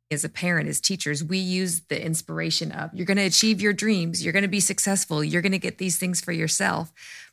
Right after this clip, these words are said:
but that you as a whole man were actually motivated by being an inspiration for others. I'm just amazed at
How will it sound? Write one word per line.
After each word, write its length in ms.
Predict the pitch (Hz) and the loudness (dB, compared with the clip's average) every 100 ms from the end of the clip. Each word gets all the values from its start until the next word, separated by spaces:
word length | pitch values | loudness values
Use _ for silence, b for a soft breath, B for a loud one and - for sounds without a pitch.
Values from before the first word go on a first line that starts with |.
| - | 0
but 160 | 190 | 2
that 240 | 214 - - _ _ - | 2 -2 -6 _ _ -6
you 320 | 175 214 196 | 2 4 6
as 240 | 139 165 160 | 6 4 2
a 40 | |
whole 280 | 156 165 151 | 0 -2 -2
man 420 | 151 151 147 147 | 0 -2 -2 -2
were 160 | - - | -4 0
actually 440 | 160 202 - 165 | 2 2 0 0
motivated 800 | 156 156 151 135 147 143 147 147 - _ | 0 0 -2 -2 -4 -4 -6 -8 -14 _
by 160 | 156 151 | -2 0
being 220 | 151 151 | 0 -2
an 80 | 151 | -2
inspiration 600 | 143 - 139 143 147 151 | -4 -4 -4 -2 -2 -2
for 220 | 143 - | -8 -6
others. 460 | 151 156 - - - b b b b | -4 -4 -6 -2 -4 b b b b
I'm 80 | 220 | 4
just 160 | 220 262 | 6 6
amazed 560 | 214 175 190 208 165 | 6 6 6 4 2
at 120 | 156 | 0